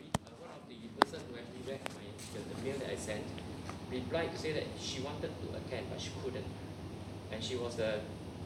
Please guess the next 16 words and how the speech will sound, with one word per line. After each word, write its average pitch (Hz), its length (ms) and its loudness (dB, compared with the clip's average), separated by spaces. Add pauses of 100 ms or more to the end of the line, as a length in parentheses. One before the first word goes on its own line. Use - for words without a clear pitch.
division - 300 4
director 120 500 6 (140)
or 113 100 2
senior - 280 2
division - 320 6
director 117 400 6
of 107 280 2 (200)
the, 92 120 0 (640)
uh, - 80 6 (120)
curriculum - 360 2
design. - 200 4 (1500)
It 156 160 2
does - 240 10 (160)
reach - 240 -2 (160)
the - 60 -8 (100)
people. - 240 -6